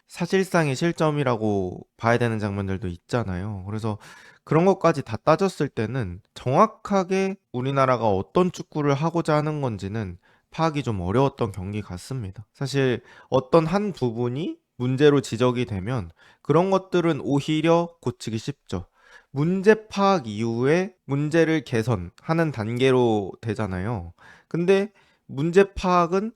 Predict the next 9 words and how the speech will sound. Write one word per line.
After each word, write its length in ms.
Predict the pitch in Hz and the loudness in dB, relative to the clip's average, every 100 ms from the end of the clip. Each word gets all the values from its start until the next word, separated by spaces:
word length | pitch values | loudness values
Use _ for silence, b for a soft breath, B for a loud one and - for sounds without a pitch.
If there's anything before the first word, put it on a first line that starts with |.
| _ | _
끝났다는 580 | 190 202 202 135 104 95 | -2 0 2 0 -2 -4
거니까 800 | 87 85 - - 90 98 87 92 _ 131 | -6 -10 -12 -10 -8 -8 -8 -14 _ -6
이제 140 | 120 | -4
개선할 420 | - 127 170 165 | -2 2 4 4
방법만 460 | - 104 113 110 101 | 2 -4 -4 -4 -4
찾으면 340 | 151 143 131 | -4 -4 -4
되는 260 | - 101 117 | -4 -4 -4
거잖아요. 520 | 98 90 85 95 95 98 | -6 -8 -8 -8 -8 -4
근데 360 | 147 151 127 | 4 4 4